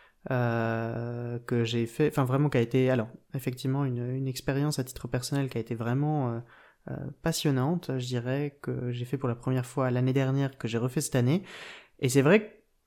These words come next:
cette appétence pour l'alcool, euh, j'ai bien l'impression que chez moi, elle est, elle est disparue après, euh, un mois à distance de l'alcool, hein. Euh, à titre personnel, depuis que j'ai fait le Dry January, euh, en un an et demi, ça ne m'est arrivé qu'une fois de boire,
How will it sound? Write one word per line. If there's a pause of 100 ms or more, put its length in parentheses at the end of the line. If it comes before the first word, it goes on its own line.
(140)
cette
appétence
pour
l'alcool,
euh,
j'ai
bien
l'impression
que
chez
moi,
elle
est,
elle
est
disparue
après,
euh, (120)
un
mois
à
distance
de
l'alcool,
hein. (420)
Euh,
à
titre
personnel,
depuis
que
j'ai
fait
le
Dry
January,
euh, (440)
en
un
an
et
demi,
ça
ne
m'est
arrivé
qu'une
fois
de
boire,